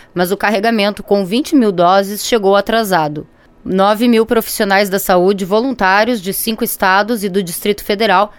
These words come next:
participam da testagem. A terceira fase de testes nos outros onze centros de pesquisa deve ter início na próxima semana, segundo o Instituto.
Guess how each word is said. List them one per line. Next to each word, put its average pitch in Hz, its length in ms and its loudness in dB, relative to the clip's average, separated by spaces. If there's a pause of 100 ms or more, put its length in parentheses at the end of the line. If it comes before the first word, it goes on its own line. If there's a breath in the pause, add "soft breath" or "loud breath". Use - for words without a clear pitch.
(140 soft breath)
participam 214 720 0
da 214 120 2
testagem. 156 640 -2 (220 soft breath)
A 196 80 0
terceira 226 500 0
fase 214 320 0
de 202 120 -2
testes 220 640 0
nos 208 180 -4
outros 196 400 -2
onze 233 320 0
centros 214 480 -2
de 185 80 -6
pesquisa 208 680 -2 (240 loud breath)
deve 214 340 0
ter 220 180 0
início 214 400 -2
na 214 140 0
próxima 208 360 0
semana, 208 540 0
segundo 202 420 0
o 214 60 2
Instituto. 220 800 -2